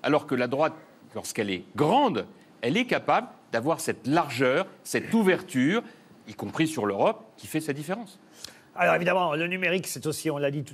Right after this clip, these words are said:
Speaker 2: à l'heure, les réseaux sociaux. Vous dites que c'est pas non plus simple, hein, d'être homme politique, euh,
Speaker 1: Bien sûr.
Speaker 2: aujourd'hui, parce qu'on est traqué, évidemment, plus qu'on ne pouvait l'être, euh, avant. La moindre phrase, le moindre geste est, est, euh, commenté. Il y a les fake news dont on a parlé avec Michel Cotta,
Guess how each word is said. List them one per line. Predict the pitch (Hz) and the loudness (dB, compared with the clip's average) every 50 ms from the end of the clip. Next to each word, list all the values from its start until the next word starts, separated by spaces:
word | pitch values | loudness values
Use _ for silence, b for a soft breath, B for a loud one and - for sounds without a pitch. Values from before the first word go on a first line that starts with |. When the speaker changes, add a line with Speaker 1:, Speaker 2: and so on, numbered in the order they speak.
| 143 | 0
Speaker 2:
à | 151 156 | 0 2
l'heure, | 151 147 143 | 2 2 0
les | 139 | 0
réseaux | 123 131 131 117 135 135 | -2 -4 -6 -6 -6 -6
sociaux. | - - 135 131 127 - - 190 214 233 240 | -8 -8 -8 -8 -8 -2 2 4 4 4 2
Vous | 185 160 151 | 0 -2 -4
dites | 180 165 - | -6 -6 -2
que | - 170 B B B B B | -2 -2 B B B B B
c'est | - - 147 | -10 -2 0
pas | 233 | 0
non | 240 226 | 0 0
plus | - - - 165 | 0 -2 -2 -2
simple, | - - 247 254 254 - - | 2 2 2 2 2 0 -2
hein, | 175 175 | -2 -2
d'être | 170 175 160 - 156 | -2 -4 -4 -4 -4
homme | 160 156 147 | -6 -6 -4
politique, | 123 170 165 156 151 - - 180 175 - - | -4 -4 -4 -4 -6 -6 -6 -6 -4 -2 -2
euh, | 151 139 131 127 131 131 | 0 0 0 -2 -2 -2
Speaker 1:
Bien | 139 135 135 | -2 -2 0
sûr. | 143 139 | 0 0
Speaker 2:
aujourd'hui, | 277 151 170 202 214 | 0 0 0 0 -2
parce | 247 196 - | -2 -4 -4
qu'on | - 156 147 | -6 -8 -8
est | 147 147 | -6 -6
traqué, | - - 170 165 - - 240 320 311 214 | -4 -2 -4 -2 0 -2 -2 -2 -4 -6
évidemment, | 165 131 143 139 139 139 139 151 214 233 B B B B B - | -6 -6 -8 -8 -8 -8 -6 -8 -8 -8 B B B B B -10
plus | - 170 196 180 - - | -4 -2 -2 -2 -2 -4
qu'on | 143 147 | -6 -8
ne | 143 143 | -6 -8
pouvait | 127 - - 139 151 151 | -10 -10 -6 -4 -2 0
l'être, | 147 147 143 139 - - 123 | 0 0 0 -2 -2 -4 -4
euh, | 135 131 131 131 131 | -2 0 0 -2 -2
avant. | 131 127 139 139 170 196 | -2 -4 -2 0 0 0
La | 196 170 | 0 -2
moindre | 156 147 143 131 117 127 | -4 -4 -6 -6 -8 -8
phrase, | 120 - - 185 202 208 208 196 151 147 | -10 -4 0 2 2 2 2 0 -4 -8
le | 147 | -8
moindre | 139 135 135 127 123 113 117 113 110 113 120 | -8 -8 -8 -8 -8 -6 -6 -6 -6 -6 -6
geste | 110 123 202 208 - - - | -4 -2 -2 -2 -2 -2 -2
est, | 156 139 B B B B B | -4 -4 B B B B B
est, | - 160 160 156 147 139 135 | 0 0 2 2 2 0 -2
euh, | 127 123 123 120 120 120 113 | -2 -4 -4 -6 -6 -6 -6
commenté. | - 147 143 135 139 139 - 208 233 | -6 -6 -6 -6 -8 0 2 2 4
Il | 226 | 4
y | 185 | 2
a | 139 110 107 107 | -2 -4 -6 -8
les | 117 131 123 | -6 -6 -6
fake | - 143 147 147 - 170 | -4 -4 -4 -2 -2 -2
news | 190 208 208 190 | -2 -2 -2 -2
dont | 175 160 120 139 | -2 -4 -6 -6
on | 139 135 | -6 -6
a | 127 | -4
parlé | - 143 139 139 | -2 -2 -2 -2
avec | 131 131 131 - | -2 -4 -8 -10
Michel | 143 127 - 147 135 | -10 -6 -4 -6 -4
Cotta, | - 143 135 - 147 139 127 | -4 -6 -2 0 0 0 0